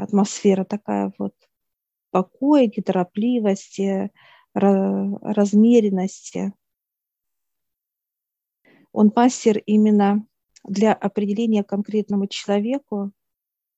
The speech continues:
энергию показывает. Показывает тело человека,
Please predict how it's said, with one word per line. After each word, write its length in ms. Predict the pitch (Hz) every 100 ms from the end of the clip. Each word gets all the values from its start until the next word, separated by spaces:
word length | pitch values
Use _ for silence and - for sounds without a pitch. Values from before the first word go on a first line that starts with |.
| -
энергию 520 | 214 226 208 202 202
показывает. 800 | 185 196 - 196 196 185 190 196 _ _ _ _ _ _ _ _ _ _ _ _ _ _ -
Показывает 760 | 226 262 269 233 214 208 202 _ _ _ _ _ _ _ _ _ _
тело 280 | - 240 226
человека, 800 | - 214 208 202 190 - 233